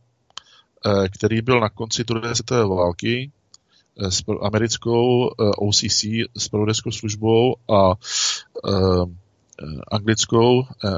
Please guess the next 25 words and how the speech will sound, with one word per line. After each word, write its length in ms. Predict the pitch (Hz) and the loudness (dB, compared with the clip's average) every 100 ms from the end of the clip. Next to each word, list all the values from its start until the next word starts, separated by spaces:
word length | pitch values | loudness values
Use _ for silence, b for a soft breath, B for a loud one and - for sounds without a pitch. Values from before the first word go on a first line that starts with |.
| - | -4
M 100 | 113 - | -6 -4
I 100 | 110 | -4
pět, 320 | 98 98 120 | 2 4 2
eh, 640 | - - - - _ - 98 95 95 95 - 62 58 62 - | -2 -20 -20 -20 _ -6 -2 0 0 -2 -4 -6 -8 -12 -14
které 300 | - 110 110 | 2 4 6
byly 160 | 127 | 4
zachyceny, 680 | 107 107 110 - 107 110 127 | 2 -2 -4 -2 -2 -4 -8
eh, 300 | 147 _ - 98 98 95 92 - | -12 _ -6 -2 -2 -2 -4 -6
v 380 | 98 95 104 98 | -8 -2 2 2
nacistických 580 | 98 - - 117 - - | 2 -2 -4 -4 -6 -2
archivech 560 | 98 - 104 95 139 - - _ _ B B B - - | -2 -2 -2 2 0 -2 -14 _ _ B B B -8 -2
a 180 | 98 | 0
na 120 | 98 110 | 0 -2
univerzitách, 800 | 104 101 98 101 107 117 143 - | -2 0 -2 0 4 4 0 -6
eh, 200 | 98 101 | -6 -4
nebo 160 | 98 92 | -6 -6
na 60 | 98 | -6
těch 160 | 110 - | -6 -2
pracovištích 600 | 104 - 104 95 - 101 | 0 0 -2 -6 -8 -8
vyčleněných 760 | 95 - 101 98 98 - - - B B B B - _ | -6 -8 -6 -8 -8 -12 -18 -20 B B B B -18 _
a, 300 | 113 101 95 | 2 4 4
eh, 260 | 98 - 104 | 2 0 -4
byly, 580 | 98 107 117 117 123 127 - _ _ - | 0 2 4 4 2 0 -6 _ _ -8
eh, 600 | 101 95 92 87 - - | -6 -4 -6 -8 -12 -8
převezeny 720 | - 117 110 104 107 104 131 | -2 2 2 2 0 -2 -6